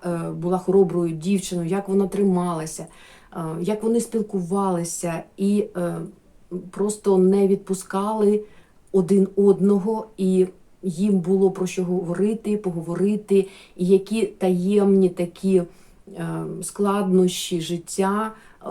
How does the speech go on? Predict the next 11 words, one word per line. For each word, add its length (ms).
потім 480
вийшли 580
на 160
поверхню, 800
і 120
що 480
стосується 640
дівчинки, 800
і 80
що 180
стосується 640